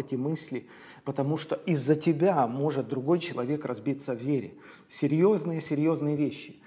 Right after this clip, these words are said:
Э, дети Илия были люди негодные, написано, священниками были и негодные, то есть негодяи.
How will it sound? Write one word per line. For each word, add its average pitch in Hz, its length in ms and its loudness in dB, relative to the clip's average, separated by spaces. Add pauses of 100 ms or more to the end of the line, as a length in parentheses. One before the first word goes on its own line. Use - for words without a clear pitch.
(340)
Э, 131 380 -4
дети 156 340 0
Илия 143 640 0
были 131 480 0
люди 139 340 0
негодные, 135 880 0
написано, - 640 -12
священниками 135 840 0
были 104 320 -12 (180)
и 151 300 -2
негодные, 139 720 2
то - 100 -10
есть 123 140 -8
негодяи. 131 680 0